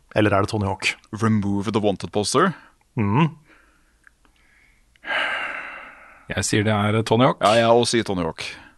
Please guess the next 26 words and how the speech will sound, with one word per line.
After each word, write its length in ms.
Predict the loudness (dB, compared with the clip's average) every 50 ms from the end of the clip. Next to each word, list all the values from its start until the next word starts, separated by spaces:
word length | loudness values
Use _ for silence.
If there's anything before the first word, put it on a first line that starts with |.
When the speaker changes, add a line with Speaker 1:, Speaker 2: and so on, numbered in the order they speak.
| _ _ _ _ _ _ _ _ -6
Speaker 1:
Det 100 | -4 -4
er 60 | -2
feil, 200 | 0 0 0 2
det 80 | 2 0
er 40 | 2
Kirby. 300 | 2 2 2 2 2 0 0 -6 _ _ _
Speaker 2:
Hva? 240 | 2 4 4 6 6 6 6 4 4 2 -2 -6 -10 -14 -10 -6
Speaker 3:
Ah, 320 | -2 0 2 2 2 2 0 -4 -2
Speaker 1:
Kirby 280 | 0 0 2 4 4 4
Speaker 3:
what? 300 | 4 4 4 4 4 2
Speaker 1:
er, 60 | 2 0 0 2 2 2
eh, 80 | 4 4
wanted 480 | 6 6 4 2 0 -2 -2 -2 0 0
i 200 | 0 0 0 0
dette 320 | 0 0 2 2 0 2
spillet. 300 | 2 4 4 4 2 0 -4 -12 -20 _ -2
Speaker 2:
Shit. 560 | 2 2 4 4 4 4 4 4 2 2 0
Speaker 3:
Oi, 80 | -2 -2
oi, 240 | -2 -2 -2 -2 -4
oi. 80 | -6 -8 -14 _ _ _ _ _ _ -20 -20 _ _ _ _ _ _ _ _ _ _ -4
Speaker 1:
Da 60 | 0
går 100 | 2 2
vi 100 | 2 4
videre 140 | 4 4 2 4
til, 300 | 4 2 2 4 2 4
eh, 220 | 4 4 2 0